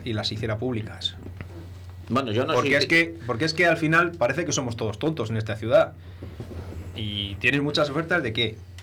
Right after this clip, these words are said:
Speaker 2: Bueno, yo no soy
Speaker 1: ¿De equipos de tercera, de segunda B?
Speaker 2: Yo lo único que
Speaker 1: Pues,
Speaker 2: yo,
Speaker 1: a ver
Speaker 2: yo,
Speaker 1: si
Speaker 2: yo
Speaker 1: me
Speaker 2: creo,
Speaker 1: entiendes.
Speaker 2: Juan,
Speaker 1: O sea,
Speaker 2: no,
Speaker 1: eh.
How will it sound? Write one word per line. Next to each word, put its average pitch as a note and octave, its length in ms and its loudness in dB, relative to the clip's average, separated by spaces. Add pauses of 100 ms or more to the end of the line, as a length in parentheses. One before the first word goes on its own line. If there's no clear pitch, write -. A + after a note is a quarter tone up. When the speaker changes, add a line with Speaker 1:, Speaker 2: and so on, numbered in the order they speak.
(260)
Speaker 2:
Bueno, G#2 220 0
yo F#2 100 2
no A2+ 80 0
soy A2 120 0
Speaker 1:
¿De A2+ 60 6
equipos D#3 280 2
de E3 80 6
tercera, D#3+ 400 4
de D3+ 80 4
segunda D#3+ 340 4
B? E3+ 340 0
Speaker 2:
Yo C3 300 4
lo D3+ 160 6
único C#3 280 2
que C3 320 4
Speaker 1:
Pues, B2 160 -2
Speaker 2:
yo, A#2 100 0
Speaker 1:
a - 40 -2
ver A#2 80 0
Speaker 2:
yo, A#2+ 100 4
Speaker 1:
si - 40 2
Speaker 2:
yo D3+ 100 6
Speaker 1:
me D3 60 4
Speaker 2:
creo, E3 160 4
Speaker 1:
entiendes. D3 340 2
Speaker 2:
Juan, A2 160 -4
Speaker 1:
O - 40 -6
sea, C#3+ 300 6
Speaker 2:
no, B2+ 160 2
Speaker 1:
eh. - 40 0